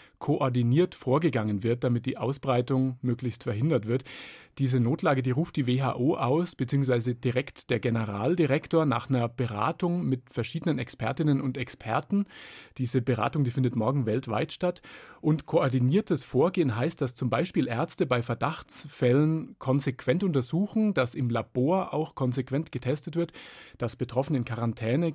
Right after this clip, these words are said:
gehen und dass es zum Beispiel auch, ähnlich wie wir es von Corona kennen, Reisebeschränkungen geben kann. Seit zweitausendfünf gibt es diese internationalen Gesundheitsvorschriften und seitdem wurde diese internationale Notlage sechsmal ausgerufen, unter anderem bei Ebola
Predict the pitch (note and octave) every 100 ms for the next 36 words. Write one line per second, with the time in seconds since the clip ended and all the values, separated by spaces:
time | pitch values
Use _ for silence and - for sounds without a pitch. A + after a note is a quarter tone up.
0 | - C3+ C#3+ F3 - C#3 G3 - C3+ D3
1 | C#3 A2+ B2 - F#3 D3+ D#3 C3 B2+ B2
2 | C3 B2 A#2 A#2+ A#2 A2+ A2+ D3 D3 -
3 | - - _ - B2+ C3+ A2+ A2 F3+ D3+
4 | A2+ - A2 - A2+ A2 G#2+ G#2 - B2
5 | A2+ G#2 A2 C3 E3 - - - - B2
6 | B2 C3+ B2+ B2+ A#2+ F3 - F3 - E3+
7 | C3+ C3+ D#3 D3 A#2+ - A#2 A2+ A2+ D3
8 | E3+ - C#3+ C#3+ D3 - D3 - - -
9 | - C3 B2 - B2 C#3+ C#3 D3+ B2+ C3
10 | B2 A#2 B2+ D3+ E3 C#3+ A#2 B2+ A#2+ A#2
11 | B2+ - A#2+ A#2+ - C3 A#2 B2 B2 -
12 | - C#3 - - A#2 A2+ D#3+ - A#2+ -
13 | A#2+ B2+ - C3+ A#2 A#2+ A#2+ A#2+ B2 A2+
14 | A2+ A2+ A#2 B2+ D3+ C#3+ C#3+